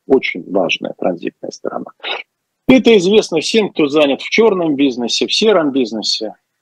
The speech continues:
Вот. Это традиционно страна транзитная и важная. С античных времён, даже с доантичных времён.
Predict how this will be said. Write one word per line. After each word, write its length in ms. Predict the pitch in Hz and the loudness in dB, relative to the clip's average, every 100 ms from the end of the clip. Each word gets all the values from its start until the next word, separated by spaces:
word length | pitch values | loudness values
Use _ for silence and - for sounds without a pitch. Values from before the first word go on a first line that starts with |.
| _ | _
Вот. 380 | 120 104 101 - | -14 -12 -12 0
Это 100 | 165 | 0
традиционно 880 | - 185 170 - - 196 151 120 110 | 4 4 4 0 4 6 6 2 -4
страна 580 | - 127 131 143 175 - | -2 2 2 4 2 2
транзитная 640 | 127 123 110 165 - 131 | -2 -2 -2 -4 0 -2
и 140 | 123 120 | 0 0
важная. 500 | 98 87 - - - _ - - _ | 0 0 -4 -14 -20 _ -20 -20 _
С 200 | - - | 0 4
античных 640 | 143 131 - - 143 - | 4 2 -2 0 -2 -2
времён, 340 | 104 87 80 _ _ - | -4 -4 -10 _ _ -16
даже 400 | 147 127 131 131 | 0 2 4 2
с 140 | 117 | 0
доантичных 760 | 110 127 98 85 - - - - | 2 2 2 -4 -10 -10 -12 -14
времён. 340 | - 156 151 | -12 -12 -16